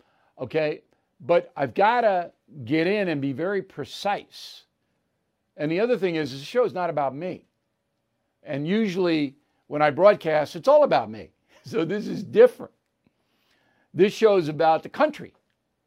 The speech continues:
It's not really even about Donald Trump. It's about what he did, what he succeeded in doing, and what he couldn't get done. And why?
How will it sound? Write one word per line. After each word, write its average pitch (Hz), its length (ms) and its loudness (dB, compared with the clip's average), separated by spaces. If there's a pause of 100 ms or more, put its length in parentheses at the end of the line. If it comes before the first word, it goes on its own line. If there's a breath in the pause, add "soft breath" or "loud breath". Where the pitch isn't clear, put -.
(720)
It's 170 140 -10
not 220 160 2
really 202 260 4
even 185 180 0
about 170 280 0
Donald 156 280 -6
Trump. - 300 -10 (1400)
It's 160 160 -10
about 180 300 4
what 170 180 2
he 156 140 -6
did, 202 560 4 (220)
what 147 200 -2
he 151 280 -8
succeeded 220 720 -4
in 131 240 -8
doing, 113 440 -10 (400)
and 156 200 -4
what 175 140 2
he 202 100 -4
couldn't 311 380 -8
get 90 200 -16
done. - 140 -18 (1300)
And 170 140 -6
why? 277 480 -4